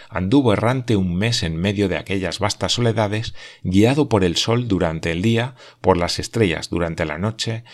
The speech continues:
con frecuencia abatido por la desesperación. De esta manera atravesó pantanos, ríos, montañas,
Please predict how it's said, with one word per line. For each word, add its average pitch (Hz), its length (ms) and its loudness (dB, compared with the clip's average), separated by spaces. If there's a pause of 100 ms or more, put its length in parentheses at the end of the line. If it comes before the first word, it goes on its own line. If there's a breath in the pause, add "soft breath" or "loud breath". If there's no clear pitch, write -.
(180 loud breath)
con 90 160 0
frecuencia 113 540 2
abatido 85 800 -2
por 85 200 -2
la 80 120 -4
desesperación. 78 1120 -8 (800 loud breath)
De 92 200 4
esta 101 200 2
manera 98 400 2
atravesó 87 560 0
pantanos, 107 760 -2
ríos, 98 580 -4
montañas, 104 760 -4